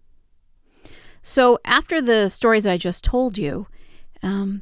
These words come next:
you guys will be almost as surprised as I was when I was ten years old and my mother brought home a black friend. I didn't live with my mom full time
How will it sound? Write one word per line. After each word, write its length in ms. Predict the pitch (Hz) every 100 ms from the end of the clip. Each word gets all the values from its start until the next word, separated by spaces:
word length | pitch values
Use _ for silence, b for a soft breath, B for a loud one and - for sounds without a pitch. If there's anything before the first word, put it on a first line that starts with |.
| - _
you 300 | 196 196 277
guys 400 | 247 214 202 -
will 140 | 190
be 300 | 180 180 175 -
almost 400 | 233 247 208 -
as 100 | 180
surprised 640 | - - 185 170 180 -
as 200 | 180 196 -
I 220 | 311 370
was 460 | 185 165 185 -
when 120 | 175 180
I 120 | 170
was 180 | 165 -
ten 280 | - 233
years 280 | 226 208 180
old 320 | 170 165 175 - b b b b -
and 160 | 233 214
my 140 | 202
mother 360 | 202 202 240 277
brought 300 | 214 208 208
home 400 | 160 160 196 - - _ _ _ _ _ -
a 120 | 139
black 380 | - 147 165 -
friend. 480 | - 262 392 - - _ _ _ _ _ _ _
I 520 | 247 285 359 466 466 - - - - 190
didn't 300 | 196 320 349
live 180 | 254 247
with 160 | 240 240
my 220 | 202 202
mom 260 | 208 202
full 280 | 196 214 190
time 520 | - 190 185 170 151